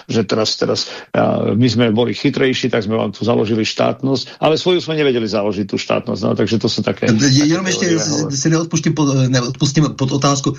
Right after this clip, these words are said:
Speaker 2: Říká se, že, že, e, na dvoře švédském se hovořilo rusky ještě v sedmnáctém století.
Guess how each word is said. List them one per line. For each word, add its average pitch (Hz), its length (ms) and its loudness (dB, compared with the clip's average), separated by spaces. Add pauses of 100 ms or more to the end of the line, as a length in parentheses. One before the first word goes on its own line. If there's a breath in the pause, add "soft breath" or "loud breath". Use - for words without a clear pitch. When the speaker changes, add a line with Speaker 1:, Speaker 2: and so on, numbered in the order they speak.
Speaker 2:
Říká 151 340 2
se, 151 160 -2
že, 139 200 0 (280 loud breath)
že, 113 260 2
e, 117 120 -2 (680)
na 113 320 2
dvoře 120 640 2
švédském 127 600 0 (200 loud breath)
se - 240 0
hovořilo 123 640 2
rusky 120 400 0
ještě - 240 0
v - 20 -2
sedmnáctém 127 460 0
století. 135 720 -2